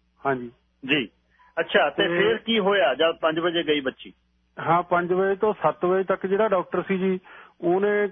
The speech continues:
Speaker 1: ਮਤਲਬ, ਆਪ ਕੁਛ ਨਹੀਂ ਕੀਤਾ। ਉਹ ਜਿਹੜੀਆਂ ਮੂਹਰੇ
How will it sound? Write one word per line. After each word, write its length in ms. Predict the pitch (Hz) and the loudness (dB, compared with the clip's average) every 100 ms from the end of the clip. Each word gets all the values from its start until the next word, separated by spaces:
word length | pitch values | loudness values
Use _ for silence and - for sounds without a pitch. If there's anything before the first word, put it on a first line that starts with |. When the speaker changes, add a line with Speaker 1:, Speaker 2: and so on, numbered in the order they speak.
| 202 | -2
Speaker 1:
ਮਤਲਬ, 300 | 170 170 202 | -4 0 2
ਆਪ 260 | 185 185 185 | 4 2 -2
ਕੁਛ 280 | 185 170 | -4 -2
ਨਹੀਂ 140 | 208 202 | 0 -2
ਕੀਤਾ। 300 | 156 147 185 | -4 -2 2
ਉਹ 320 | 190 196 190 | 2 2 0
ਜਿਹੜੀਆਂ 420 | 156 165 185 202 | 0 -2 0 2
ਮੂਹਰੇ 280 | 180 180 196 | 2 2 0